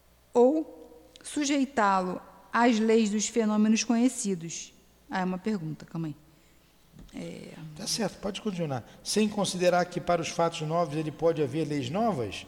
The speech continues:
Speaker 2: Continua. Ora.
Speaker 1: Ora, para conhecer essas leis, é preciso estudar as circunstâncias nas quais os fatos se produzem,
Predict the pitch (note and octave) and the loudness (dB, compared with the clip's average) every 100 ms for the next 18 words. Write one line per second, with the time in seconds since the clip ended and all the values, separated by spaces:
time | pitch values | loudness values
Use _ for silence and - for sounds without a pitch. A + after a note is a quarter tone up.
0 | - - - - D#3+ C#3+ E3+ C3 F#2 - | -18 -20 -20 -8 -6 -4 -4 -4 -6 -12
1 | - - - F3 A#3 G3 F3 F3 F#3+ - | -20 -12 2 6 8 8 4 -4 -6 2
2 | A3+ A#3 B3+ B3 C4 C4+ C4+ D4 B3 A3+ | 4 6 6 6 4 4 2 2 2 2
3 | G3 G#3+ B3 A#3+ G3 - - - - - | 2 2 2 2 -2 -6 -14 -14 -12 0
4 | G#3+ G#3 A3+ A3+ - B3 C4 C4 - - | 0 4 6 6 4 0 2 0 -2 -4
5 | A3 F#3+ G3 A3 - - - - - - | -2 0 0 0 -6 -18 -20 -20 -4 2
6 | G#3+ - B3 B3 A#3 - A3 A#3+ C4 C4+ | 2 4 2 6 4 4 4 6 6 4
7 | A#3 A#3 A#3 - G#3 G3 G3 G#3 - - | 4 4 4 2 2 2 2 -2 -4 0
8 | G3+ G#3+ A3+ B3 B3 - - - - - | 4 4 2 -4 -6 -8 -18 -20 -20 -14
9 | - - B3+ C4+ C4 A3 A3 F#3 F3 | -6 -2 0 4 2 4 2 0 -2